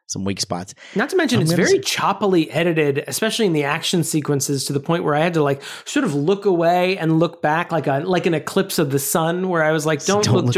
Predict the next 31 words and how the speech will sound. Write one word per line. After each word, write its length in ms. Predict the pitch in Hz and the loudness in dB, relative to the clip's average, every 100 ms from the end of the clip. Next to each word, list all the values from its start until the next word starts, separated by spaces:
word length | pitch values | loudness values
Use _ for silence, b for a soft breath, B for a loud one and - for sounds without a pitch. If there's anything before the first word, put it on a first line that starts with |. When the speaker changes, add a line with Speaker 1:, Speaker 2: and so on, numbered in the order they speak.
| 160 | 2
Speaker 1:
directly 340 | 160 180 208 | 2 2 2
Speaker 2:
directly 0 | 170 165 | 2 0
Speaker 1:
at 20 | |
the 40 | |
action 280 | 147 147 147 | 0 0 -2
Speaker 2:
at 60 | - | -4
the 140 | 151 | -2
Speaker 1:
scene. 60 | 147 | 0
Speaker 2:
movie, 480 | 156 165 156 143 135 B B B 175 | 2 2 2 0 -2 B B B -2
or 140 | 156 | 0
else 160 | 156 175 | 0 0
I'm 100 | 156 | 0
gonna 160 | 156 | 0
get 140 | 143 143 | 0 0
a 40 | |
seizure." 720 | - - - 466 453 214 131 127 | 0 0 0 0 2 2 2 2
There 180 | 147 | 2
were 140 | 160 165 | 2 0
some 240 | 165 233 | 0 0
of 80 | 226 | 0
those, 400 | 160 156 143 - B B | 2 2 0 -6 B B
some 180 | - 233 | -6 -2
of 40 | 262 | 0
those 140 | 160 | 2
action 300 | 151 160 165 | 0 0 -4
sequences, 640 | 139 156 139 143 131 135 | -2 -2 0 0 0 -2
I 120 | - | -2
think, 380 | 143 - 214 202 | -4 0 -2 -2
to 220 | - 147 131 | 0 0 0
cut 240 | - 196 | -2 -2
around 540 | 151 139 147 139 131 | 0 0 0 -2 -4